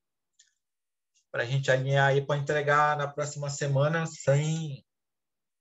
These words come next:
sem falha, e só entrou em con-, só entrou em contato quatro, quatro alunos. E o que eu fui recebido, que tava ok o entendimento,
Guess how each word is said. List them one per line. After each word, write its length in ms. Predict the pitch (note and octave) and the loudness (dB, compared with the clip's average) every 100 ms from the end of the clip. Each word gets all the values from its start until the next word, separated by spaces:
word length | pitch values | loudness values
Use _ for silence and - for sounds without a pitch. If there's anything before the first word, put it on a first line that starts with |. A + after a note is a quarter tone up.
| _ _ _ | _ _ _
sem 240 | - C#3 | -4 -2
falha, 360 | C3+ C3 D3 E3+ | 0 4 4 4
e 40 | |
só 500 | - C#3+ C#3 C3+ B2+ | 0 2 4 4 2
entrou 320 | B2+ - B2+ | -4 -6 -4
em 120 | C3 B2+ | -4 -6
con-, 260 | - A#2+ - | -10 -10 -12
só 220 | - B2 | -6 -4
entrou 260 | B2 - B2 | -4 -4 -6
em 80 | |
contato 840 | A#2+ A#2+ - A#2 A#2 - A2+ G#2 - _ - | -6 -10 -2 2 2 -2 -8 -8 -10 _ 0
quatro, 760 | A#2 C3+ - C#3+ C#3 B2+ G#2 _ _ | 2 4 0 -2 0 -2 -8 _ _
quatro 340 | C3 B2+ C3 B2 | 0 0 2 2
alunos. 600 | A#2+ C3 E3+ F#3+ - - _ _ _ _ _ _ _ _ _ _ _ _ _ _ _ G3 G3+ - - | 2 -2 -4 -6 -12 -18 _ _ _ _ _ _ _ _ _ _ _ _ _ _ _ -2 -2 -6 -8
E 280 | C#3 C3+ | -2 2
o 100 | C#3+ | 2
que 60 | C#3 | 2
eu 80 | C#3+ | -2
fui 240 | - C#3+ | 2 4
recebido, 1200 | C#3 C#3+ D3 C#3 C3 C#3 C3 C3+ C3+ B2+ A#2 G#2 - | 4 4 0 -2 0 -2 -2 -2 0 -2 -4 -6 -10
que 120 | A#2 | -18
tava 360 | - B2+ C3 C3+ | 0 2 4 4
ok 360 | B2+ - B2+ | 2 -2 -6
o 20 | C3 | -6
entendimento, 840 | - B2+ B2+ B2 B2+ D#3 D#3+ | -8 -10 -10 -6 -2 -2 -4